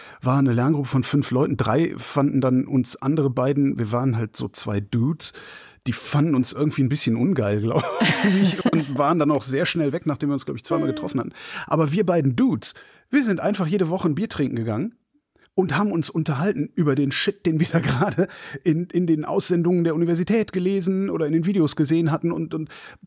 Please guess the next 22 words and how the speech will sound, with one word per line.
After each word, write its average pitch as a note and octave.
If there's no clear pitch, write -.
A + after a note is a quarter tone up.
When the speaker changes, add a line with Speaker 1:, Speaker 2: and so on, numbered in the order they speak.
Speaker 1:
ja, E3+
witzigerweise F3
war D3
das B2+
besser G3
als D#3+
das D#3
Studieren E3
an C#3+
der E3+
Präsenzuni, C#3+
Speaker 2:
Ja. D#3+
Speaker 1:
wo E3+
du F#3
eben F#3
so D3+
eine F3
Speaker 2:
Eben. C#3
Speaker 1:
Lerngruppe F3
nicht E3
notwendigerweise D3
hast. A#2